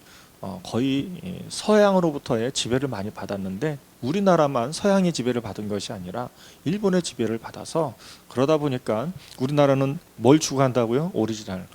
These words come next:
그러다 보니까 우리나라가 서구 열방에 대해서 일본을 통해서 봤을 때, 아, 우리나라보다 앞선 거군, 앞선 나라구나. 그래서 그런 문물들을 받아들였을 때에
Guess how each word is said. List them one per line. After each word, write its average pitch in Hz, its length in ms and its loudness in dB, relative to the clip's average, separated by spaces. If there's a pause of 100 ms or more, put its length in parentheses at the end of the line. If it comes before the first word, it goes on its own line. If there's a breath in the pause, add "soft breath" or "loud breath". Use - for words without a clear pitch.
(220 loud breath)
그러다 127 280 0
보니까 117 320 -4
우리나라가 110 760 -4
서구 175 380 0
열방에 113 480 -2
대해서 104 520 -6
일본을 185 360 6
통해서 139 280 -2
봤을 110 300 -2
때, 117 380 -2
아, 104 260 -4 (420 loud breath)
우리나라보다 113 540 0
앞선 120 280 -2
거군, 107 360 -4
앞선 123 320 0
나라구나. 107 480 -4
그래서 113 420 -4 (260 loud breath)
그런 139 240 2
문물들을 143 440 0
받아들였을 113 640 -4
때에 123 420 -2